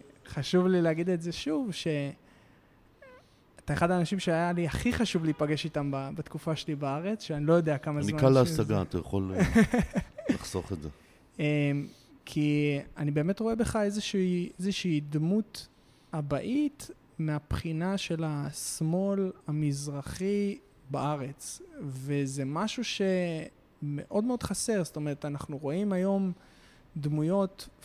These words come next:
Speaker 1: פמיניסטיות מזרחיות מאוד מאוד חזקות ומאוד מאוד דומיננטיות, אה,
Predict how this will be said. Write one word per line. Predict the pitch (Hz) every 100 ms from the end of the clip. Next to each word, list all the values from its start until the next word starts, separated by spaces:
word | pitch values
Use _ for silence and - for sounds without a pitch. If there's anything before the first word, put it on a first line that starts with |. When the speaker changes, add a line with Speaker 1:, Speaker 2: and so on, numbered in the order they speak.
| -
Speaker 1:
פמיניסטיות | 147 151 202 - 208 170
מזרחיות | 156 151 135 147 135
מאוד | 139 165
מאוד | 208 196
חזקות | 165 143 139 147
ומאוד | 147 131 143
מאוד | 175 180 151
דומיננטיות, | 143 135 156 170 - 170 147 - -
אה, | 135 135